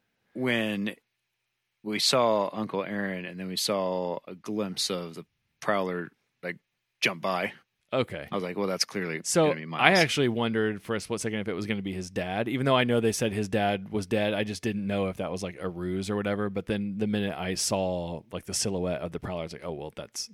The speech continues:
Speaker 2: that's Miles, 'cause that's the only other person it could be." And it makes sense. It's just I didn't know what, what rug they were trying to pull out from underneath me.
Speaker 1: Now, I mean,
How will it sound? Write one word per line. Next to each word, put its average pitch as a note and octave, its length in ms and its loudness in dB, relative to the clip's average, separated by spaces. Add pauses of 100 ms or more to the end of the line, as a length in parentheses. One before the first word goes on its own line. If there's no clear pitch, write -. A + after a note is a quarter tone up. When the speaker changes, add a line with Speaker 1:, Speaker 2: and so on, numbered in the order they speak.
Speaker 2:
that's - 260 -12
Miles, - 460 -14
'cause - 100 -16
that's - 280 -8
the F2 120 -12
only E2+ 140 -8
other C2+ 140 -12
person - 280 -12
it - 60 -18
could E2 160 -8
be." - 200 -16 (140)
And D3+ 140 6
it D3 80 4
makes D3+ 240 6
sense. G#2+ 340 4
It's G#2 100 -4
just A2 200 0
I G#2 80 0
didn't G#2 240 -2
know G2 180 2
what, F#2 320 -2 (960)
what G#2+ 340 4
rug G2 240 0
they F2 60 -6
were F2 80 -6
trying F2 160 -8
to F2 60 -8
pull F2+ 140 -6
out D#2 180 -8
from F2 80 -8
underneath D#2 360 -10
me. - 200 -16 (640)
Speaker 1:
Now, B2+ 240 2
I B2+ 200 2
mean, C3+ 140 -2